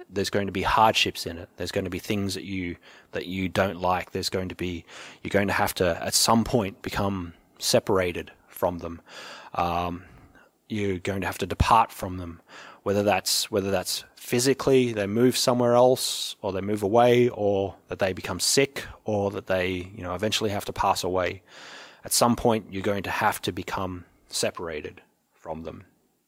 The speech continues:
So if you realize that, you can be equanimous, equanimous when this change in the person happens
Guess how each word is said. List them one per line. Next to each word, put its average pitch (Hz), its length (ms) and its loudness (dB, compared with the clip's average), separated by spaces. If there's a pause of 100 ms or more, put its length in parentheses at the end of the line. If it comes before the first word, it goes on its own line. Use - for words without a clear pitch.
(880)
So 98 380 0 (1800)
if - 180 -10
you 107 460 0
realize 113 500 6
that, 95 240 -2
you 101 80 -6
can 101 160 -8
be 95 320 -6 (100)
equanimous, - 800 -6 (340)
equanimous 98 460 -6
when 101 380 -4
this 98 180 -4
change 95 460 -6
in 92 80 -10
the 90 60 -12
person 90 380 -8
happens - 640 -14